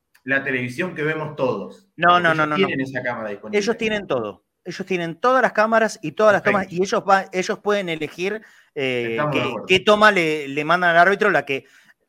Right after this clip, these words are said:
Speaker 2: la que deciden que es la más clara para, para que el árbitro pueda resolver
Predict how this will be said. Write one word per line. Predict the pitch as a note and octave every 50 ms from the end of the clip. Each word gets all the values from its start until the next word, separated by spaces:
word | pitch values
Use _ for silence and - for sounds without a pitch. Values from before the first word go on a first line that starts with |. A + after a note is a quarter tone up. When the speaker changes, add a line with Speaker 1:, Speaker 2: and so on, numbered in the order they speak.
| _ _ _ _ C#3+
Speaker 2:
la | C#3+ D#3 D#3
que | D#3+ E3
deciden | D#3+ D#3+ D3 - G3 G3+ G#3+ A3 -
que | F3+
es | E3+
la | D#3+ D#3 D3+
más | D#3 E3 F3 - -
clara | F#3 F#3 F#3 F#3 F#3 F#3 F#3 F#3+ G3+ A3 A#3 A#3 G3+ -
para, | D3 C#3 C3+ C3 C3 B2+ B2 B2 B2 A#2+ A2+ -
para | C#3 C3 B2+
que | C#3 C#3 C3+
el | C3+ D#3
árbitro | E3+ F3 F3 D#3+ E3 D3+ C3
pueda | E3 E3 D#3
resolver | D3 D3 C3+ - C3+ D3 E3 F3+ F#3+